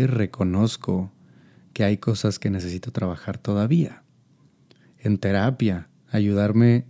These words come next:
que estos espacios como la terapia, como los círculos de hombres, me ayuden a reconocer que hay cosas por trabajar todavía,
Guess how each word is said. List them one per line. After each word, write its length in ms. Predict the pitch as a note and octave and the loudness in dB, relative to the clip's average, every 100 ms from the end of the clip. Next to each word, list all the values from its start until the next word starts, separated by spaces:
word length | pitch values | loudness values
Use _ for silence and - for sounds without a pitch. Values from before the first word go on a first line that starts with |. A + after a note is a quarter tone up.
| - | -12
que 460 | - G#2+ F#2+ F#2 F2+ | -4 -2 0 -2 -2
estos 360 | - A#2 - G#2 | 0 0 0 -4
espacios 460 | G2+ - A#2+ A2 | -2 0 0 0
como 220 | - F#2 E2+ | -4 -4 -4
la 140 | E2+ | -4
terapia, 440 | F#2+ G2+ A2+ G#2+ | 0 2 2 0
como 160 | G2 G#2+ | 0 0
los 120 | F#2+ | 0
círculos 400 | - A2 B2+ A#2 | -2 2 4 4
de 60 | A2+ | 4
hombres, 260 | A2 A#2+ | 4 4
me 80 | B2 | 4
ayuden 300 | G2+ G#2 A#2 | 4 6 6
a 60 | B2+ | 6
reconocer 640 | G#2+ - G2+ F#2+ - A2 | 4 2 0 2 0 -2
que 120 | - | 0
hay 120 | A2 G#2+ | -2 -2
cosas 440 | - C#3+ D3+ B2 | -2 0 0 -2
por 200 | - G#2 | -2 -2
trabajar 500 | G#2 F#2+ F2 - F2 | 0 -2 -2 -4 -4
todavía, 560 | - F#2 F#2 - - | -2 -2 -2 -6 -16